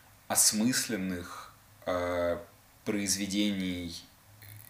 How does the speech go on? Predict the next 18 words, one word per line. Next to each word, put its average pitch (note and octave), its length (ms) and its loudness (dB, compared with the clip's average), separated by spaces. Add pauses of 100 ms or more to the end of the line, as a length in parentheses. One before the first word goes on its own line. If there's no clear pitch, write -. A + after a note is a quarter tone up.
(100)
э, F2+ 420 4
в - 360 -6
количестве G2+ 460 2
осмысленных F#2+ 800 2
фотографий, F#2+ 800 4
в - 60 -12
количестве A2 400 4
осмысленных G#2 520 4
произведений G#2+ 460 2
искусства. A2+ 400 0
Не G#2+ 140 4
вся, B2 140 4
не B2+ 100 0
каждая B2 280 6
фотография — - 420 -4
это - 80 -14
произведение F2 580 -4
искусства. - 380 -8